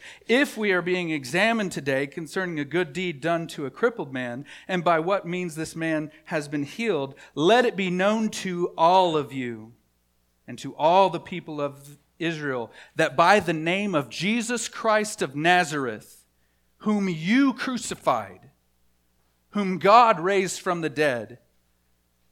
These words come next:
by him this man is standing before you well."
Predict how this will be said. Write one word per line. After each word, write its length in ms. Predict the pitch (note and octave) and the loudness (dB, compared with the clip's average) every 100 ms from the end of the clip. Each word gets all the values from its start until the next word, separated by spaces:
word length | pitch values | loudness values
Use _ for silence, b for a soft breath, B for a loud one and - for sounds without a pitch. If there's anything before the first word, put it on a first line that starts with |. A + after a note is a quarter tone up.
| - | 0
by 280 | E3 F#3+ F3+ | 4 4 4
him 640 | C#3 D4+ D#4 D#3 A2+ G#2+ - - | 4 6 6 6 0 -10 -18 -4
this 280 | D#3+ F3+ | -2 -2
man 360 | D#3+ D#3+ B2+ A#2+ | -2 -2 -2 -6
is 180 | C3 C3 | -10 -14
standing 420 | - D3+ C3+ B2 | -8 -6 -4 -8
before 320 | A#2+ _ C3 | -12 _ -12
you 160 | A2 G#2+ | -12 -14
well." 300 | G#2+ G2 | -16 -18